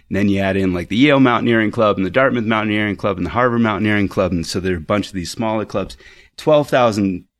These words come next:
folks are parts of these organizations, but technical climbers in nineteen thirty-nine, nineteen forty, I think around five hundred.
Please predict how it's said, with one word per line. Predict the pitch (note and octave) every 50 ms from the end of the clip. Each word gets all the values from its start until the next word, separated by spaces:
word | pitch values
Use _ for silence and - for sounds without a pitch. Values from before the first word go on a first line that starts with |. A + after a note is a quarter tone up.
| _ -
folks | A#2+ A2 G#2 F#2 -
are | F#2+
parts | D#2+ - G2+ G2+ G2 - - - - -
of | G2 E2
these | F#2 F#2 E2 E2+
organizations, | F#2+ F#2 F2+ F2 F2 E2 D#2 E2 F2+ G2 G#2 - B2+ A#2 -
but | - E2+ - -
technical | - - C3+ - - - C3+ - - G2+ -
climbers | - - F#2 F2+ G#2 A#2+ C#3+ E3 E3+ E3 - - _ _ _ _ _ _ _ _ _ _ _ _ _ _ _
in | G2
nineteen | F2+ G2+ A2 G2+ - - G#2 G2
thirty-nine, | - G#2+ G#2 G#2 G2 G2+ G2 F#2+ G2+ A2 A2+ A#2 B2+ B2
nineteen | G#2 F#2+ G2+ G2 - - A2+ G2 F2
forty, | - - E2+ E2 E2+ G2+ A#2+ C#3+ D3 D3 C3+ - _ _ _ _ _ _ _ _ _ _ - _ _ _ _ _ _ _ _ _ _ _ _ _ _ _ -
I | G2+ A2+ C#3+ D3+
think | C#3+ - D#3 C#3+ C3 A2+ -
around | A2+ A2+ A2+ A2 G#2+ G#2 G2+ F#2
five | - - A#2 G#2+ G#2 F#2
hundred. | G2+ G#2+ G#2 G#2 G#2 F#2+ F2 E2